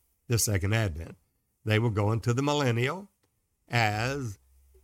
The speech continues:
Israel and all nations, be it Asher, Assyria, Babylon, Egypt, all will glory in the, in the nation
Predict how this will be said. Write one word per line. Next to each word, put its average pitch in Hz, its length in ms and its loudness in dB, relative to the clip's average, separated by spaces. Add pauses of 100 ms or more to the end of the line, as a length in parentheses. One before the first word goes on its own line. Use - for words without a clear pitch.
(120)
Israel 127 760 0 (120)
and 123 220 -2
all 170 460 2
nations, 160 540 -2
be 123 260 0
it 160 160 -8 (140)
Asher, - 520 -6 (640)
Assyria, 113 760 0 (420)
Babylon, 101 840 -2
Egypt, 120 480 -2 (100)
all 120 640 -2 (720)
will 107 580 -2 (560)
glory 117 540 0
in 117 420 -2
the, 117 200 -6 (580)
in 123 380 0
the 107 120 -4
nation 110 680 -4